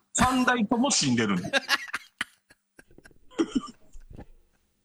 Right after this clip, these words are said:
Speaker 1: だからもう全部、
Speaker 2: あ、そう。うん。
Speaker 1: 塞いでやったもん、ゴキブリ入ってくるから、そっから。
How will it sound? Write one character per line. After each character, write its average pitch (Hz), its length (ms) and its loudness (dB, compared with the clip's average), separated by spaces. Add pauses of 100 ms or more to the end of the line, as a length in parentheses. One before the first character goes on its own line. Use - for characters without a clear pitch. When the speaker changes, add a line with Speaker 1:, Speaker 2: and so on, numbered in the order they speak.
(1600)
Speaker 1:
だ 139 80 -6
か 139 80 2
ら - 20 2
も 135 160 0
う 113 60 -2
全 226 260 2
部、 139 80 2
Speaker 2:
あ、 - 360 -4
そ 143 220 -4
う。 - 20 2
う 208 40 2
ん。 208 40 2
Speaker 1:
塞 262 180 2
い 226 40 0
で 240 80 4
や 233 100 2
っ 233 100 -8
た 202 80 2
も 135 100 0
ん、 95 100 0
ゴ 101 80 2
キ 104 140 0
ブ 107 120 0
リ 107 60 0
入 104 120 2
っ 92 40 -4
て - 120 -6
く - 100 -20
る 76 80 -20
か - 160 -20
ら、 - 100 0
そ 269 180 2
っ 190 40 0
か 277 220 -4
ら。 - 60 -8